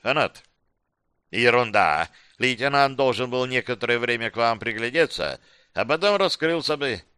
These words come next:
Махнул он рукой в ответ на мой укор. Прошу извинить, если это задело. Но, право слово, незначительное отступление от договора.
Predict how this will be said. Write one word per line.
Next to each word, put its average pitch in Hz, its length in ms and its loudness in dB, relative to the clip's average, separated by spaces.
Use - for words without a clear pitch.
Махнул 117 380 -4
он 107 180 -2
рукой 147 320 -4
в 113 80 -4
ответ 156 340 -6
на 123 80 -4
мой 117 200 -2
укор. 139 420 -4
Прошу 117 380 0
извинить, 110 640 -8
если 104 320 2
это 160 280 2
задело. 76 540 -4
Но, 98 440 0
право 117 320 4
слово, 117 500 2
незначительное 120 760 -2
отступление 113 760 -6
от 123 100 -6
договора. 101 720 -4